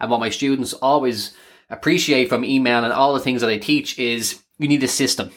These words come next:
okay? And if this system is going to sell for you when you're not at the P C, and the best thing about email is it has automation,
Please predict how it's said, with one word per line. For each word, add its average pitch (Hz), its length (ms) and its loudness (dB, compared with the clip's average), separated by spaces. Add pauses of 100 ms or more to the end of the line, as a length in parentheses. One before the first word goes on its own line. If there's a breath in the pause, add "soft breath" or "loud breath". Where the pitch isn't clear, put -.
(120)
okay? 117 260 0
And 113 120 -2
if 113 100 -6
this 170 180 0
system 143 360 2
is 117 80 -2
going 123 240 2
to 110 80 -6
sell 127 320 2
for 143 100 -6
you 113 160 0
when 113 140 0
you're 113 100 -4
not 113 140 0
at 110 80 -4
the 107 80 -6
P 110 180 -10
C, 107 380 -2
and 110 100 -10
the 101 80 -6
best 147 300 0
thing 123 160 2
about 110 180 0
email 139 340 2
is 107 320 -2 (440 soft breath)
it 113 80 -8
has 117 240 -2
automation, 107 720 -4